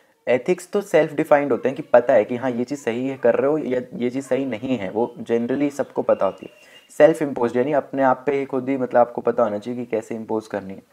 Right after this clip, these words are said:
Dynamic, क्योंकि again environment effect करता है। Broader than the scope of law। अ, लॉ जो है ना, वो सिर्फ legally बताता है कि legally क्या सही या गलत है।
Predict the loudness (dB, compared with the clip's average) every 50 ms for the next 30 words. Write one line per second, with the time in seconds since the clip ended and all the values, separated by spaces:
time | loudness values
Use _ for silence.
0 | -20 -20 -20 _ _ _ _ _ _ 0 4 4 4 4 4 2 2 2 2 0
1 | -2 -2 -4 -6 -6 -4 -2 -2 -2 0 0 -4 -4 -6 -8 -14 _ _ _ -20
2 | -20 -14 -10 -8 -8 -2 0 2 2 2 0 -2 -6 -6 -6 -10 -14 -6 -4 -4
3 | -4 -4 -2 -2 -2 0 0 -2 -2 -2 -6 -12 -18 _ _ _ -12 -10 -2 2
4 | 2 2 4 2 0 0 0 -4 -6 -6 -6 -8 -10 -8 -6 -6 -4 -4 -6 -6
5 | -4 -4 -2 -2 -2 -2 -6 -12 _ -14 -14 -14 _ _ _ _ _ -4 -2 -2
6 | -2 -4 -6 -10 -14 _ _ _ _ _ -10 -4 -2 0 0 0 -2 -4 -10 -20
7 | -20 _ _ _ -20 -20 _ _ _ _ _ -10 -4 0 4 6 6 6 6 4
8 | 2 2 2 0 -2 -2 -4 -6 -6 -6 -8 -6 -6 -6 -6 -6 -6 -6 -4 -4
9 | -2 0 0 0 0 -2 -4 -4 -4 -6 -6 -6 -8 -12 -10 -8 -6 -4 -4 -2
10 | -4 -4 -2 -2 -2 0 2 2 2 2 2 -2 -4 -4 -2 0 0 0 -2 -4
11 | -6 -8 -14 -20